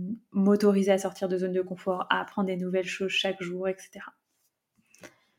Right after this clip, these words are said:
Et puis, euh, j'ai aussi envie de vous partager mes projets de cœur pour cette année.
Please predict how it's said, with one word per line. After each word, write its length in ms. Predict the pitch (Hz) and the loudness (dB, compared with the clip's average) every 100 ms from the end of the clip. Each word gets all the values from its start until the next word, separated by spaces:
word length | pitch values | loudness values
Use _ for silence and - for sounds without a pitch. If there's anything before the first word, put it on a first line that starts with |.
| - - _ _ _ _ _ _ | -20 -20 _ _ _ _ _ _
Et 140 | 226 214 | 2 2
puis, 520 | - 240 262 294 - | 4 6 8 6 4
euh, 360 | 208 196 190 185 | 6 8 8 6
j'ai 180 | 180 202 | 6 4
aussi 260 | 190 - | 4 4
envie 220 | 247 214 233 | 4 6 4
de 60 | |
vous 100 | 196 | 2
partager 840 | 196 190 - 208 196 208 254 302 - | -2 -4 2 2 4 4 4 2 0
mes 240 | 202 220 | 4 6
projets 420 | 269 - 254 233 214 | 6 10 10 10 6
de 100 | 214 | 4
cœur 280 | 220 214 | 2 0
pour 160 | - 196 | 0 0
cette 200 | 202 196 | 2 4
année. 360 | 185 180 254 | 2 0 -4